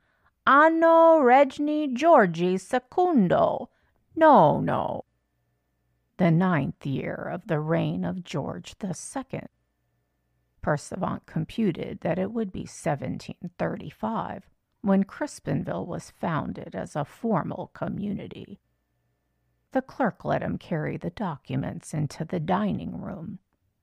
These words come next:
and spread them on the top of the table. The paper on which the records had been written was not of the best, and two centuries had made it brittle and tea-tan.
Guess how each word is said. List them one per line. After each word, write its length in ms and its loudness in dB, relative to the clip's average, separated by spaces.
and 220 0
spread 480 -4
them 200 -8
on 140 -10
the 120 -12
top 440 -8
of 200 -16
the 120 -14
table. 500 -18
The 220 0
paper 560 0
on 220 0
which 260 -2
the 120 -2
records 560 -4
had 280 -4
been 180 2
written 600 -4
was 320 0
not 480 0
of 180 -6
the 120 -10
best, 520 -8
and 280 -4
two 380 -8
centuries 880 -8
had 140 -6
made 260 -4
it 180 -10
brittle 520 -8
and 300 -16
tea-tan. 840 -10